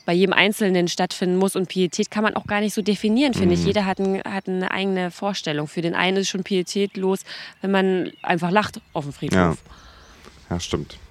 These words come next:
Speaker 2: Man kann's natürlich nicht allen recht machen, das
Speaker 1: Nee.
Speaker 2: stimmt.
Speaker 1: Nee, das sowieso nicht.
Speaker 2: Ähm, genau, du hast ja eben auch schon so ein bisschen erwähnt, dass, ähm, eine Motivation auf jeden Fall ist, das Thema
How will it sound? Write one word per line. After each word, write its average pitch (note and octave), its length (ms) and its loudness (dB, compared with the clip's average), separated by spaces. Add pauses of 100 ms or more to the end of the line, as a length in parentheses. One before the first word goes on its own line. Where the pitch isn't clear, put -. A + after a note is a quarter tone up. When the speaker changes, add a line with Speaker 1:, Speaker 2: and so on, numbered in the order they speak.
(400)
Speaker 2:
Man E2 80 -12
kann's F#2 160 -2
natürlich G2+ 240 -6
nicht G2 160 -6
allen F#2+ 180 4
recht F2 260 0
machen, D#2 280 -6
das F#3 80 2
Speaker 1:
Nee. E3+ 140 2
Speaker 2:
stimmt. D#3+ 260 -10 (320)
Speaker 1:
Nee, F3 320 -4
das - 320 -12
sowieso D3 300 -10
nicht. F3 340 -2 (120)
Speaker 2:
Ähm, A#2 760 0 (2500)
genau, F#2 200 2
du E2 60 4
hast G#2 160 0
ja A2 60 0
eben F2+ 180 -2
auch E2 100 -4
schon A2 220 -2
so G#2 80 -2
ein G2 60 0
bisschen F2+ 220 -4
erwähnt, F2 400 -2
dass, - 260 -8
ähm, F#2 640 2 (140)
eine F#2+ 160 0
Motivation G2+ 560 0
auf - 160 -6
jeden F#2 100 -2
Fall - 160 -4
ist, - 200 -6
das - 160 -6
Thema C3 500 -2